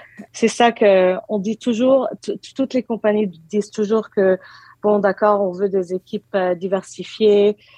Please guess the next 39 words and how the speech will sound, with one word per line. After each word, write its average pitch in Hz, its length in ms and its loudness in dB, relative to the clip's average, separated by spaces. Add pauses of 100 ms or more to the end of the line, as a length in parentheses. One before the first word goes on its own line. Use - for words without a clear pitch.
(140)
parce 208 220 0
qu'une 208 160 -4
équipe 196 260 -6
diversifiée 196 680 0
fait 190 340 -4
une 185 120 -6
meilleure 185 300 0
équipe. 214 480 0 (640)
Euh, 185 60 -2
on 180 500 0
veut 196 160 -2
plus 214 260 -4
une 196 120 -4
variété 190 380 0
de 180 100 -8
perspectives, 202 920 -2
une, 175 320 -10 (400)
une 185 260 -6
créativité 190 720 0
accrue 214 540 0
et 190 60 0
tout - 120 -14
ça. 208 240 0
Tout 208 140 -6
le 254 80 -2
monde 254 160 -2
est 202 80 2
d'accord 208 400 -2
qu'avoir 202 380 -2
une 190 160 -8
équipe 208 280 -10 (540)
diverse 202 500 -2
et 190 60 -10
inclusive, 190 600 -2
c'est, - 240 -2 (240)
c'est - 320 -6
tout 214 120 -6
simplement 190 500 0
mieux. 180 320 0